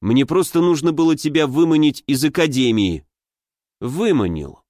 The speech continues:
Молодец», оскалился я. «Откуда вообще про неё узнал? И для чего надо было меня сюда заманивать?» «Болховский!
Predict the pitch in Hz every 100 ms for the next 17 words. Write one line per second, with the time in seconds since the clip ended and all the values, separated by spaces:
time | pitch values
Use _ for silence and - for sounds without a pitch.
0 | _ _ 87 101 127 143 131 95 87 -
1 | - _ - 110 - 131 113 101 - 92
2 | 80 71 - _ _ _ _ _ 85 98
3 | - 160 156 151 - 156 143 143 143 139
4 | 139 110 131 123 107 - _ _ - 90
5 | 120 139 170 185 180 170 156 160 160 160
6 | 160 151 151 147 127 143 143 131 101 80
7 | 76 - _ _ _ _ _ - 82 156
8 | 147 170 160 - - 98 -